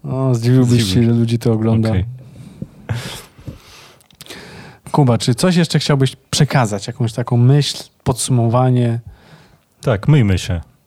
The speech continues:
Speaker 1: To jest rzeczywiście trudne podczas kwarantanny. Za każdym razem, jak staję przed tym wyzwaniem, myślę, „Okej, mogę, ale po co?”
Speaker 2: Si-, strasznie ściemniałeś, Karol, na tym wideo, w którym cię widzę.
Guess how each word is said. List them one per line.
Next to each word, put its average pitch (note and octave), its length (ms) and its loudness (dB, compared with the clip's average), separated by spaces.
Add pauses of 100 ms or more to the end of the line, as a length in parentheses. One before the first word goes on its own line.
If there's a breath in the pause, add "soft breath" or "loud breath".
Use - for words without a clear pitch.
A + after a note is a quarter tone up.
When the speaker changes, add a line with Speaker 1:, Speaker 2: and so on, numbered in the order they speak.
(2500 loud breath)
Speaker 1:
To E3+ 120 4
jest D#3+ 120 2
rzeczywiście C#3+ 360 0
trudne B2 380 0
podczas - 340 -8
kwarantanny. B2 600 -2 (960 loud breath)
Za B2 140 2
każdym D3+ 320 2
razem, C3+ 320 4
jak B2 240 0
staję C#3 300 0
przed C3 220 -2
tym B2 160 2
wyzwaniem, A#2+ 440 4
myślę, A#2+ 420 0
„Okej, E3+ 320 0
mogę, C3 340 4
ale B2 280 0 (160)
po F#3+ 140 -2
co?” - 160 -12 (160)
Speaker 2:
Si-, - 260 -6
strasznie - 580 0
ściemniałeś, A2+ 640 0
Karol, F2+ 420 2
na F2 360 0 (260)
tym F#2 200 -2
wideo, F#2+ 380 0
w - 80 -10
którym F2+ 280 -4
cię - 140 -8
widzę. E2+ 340 -6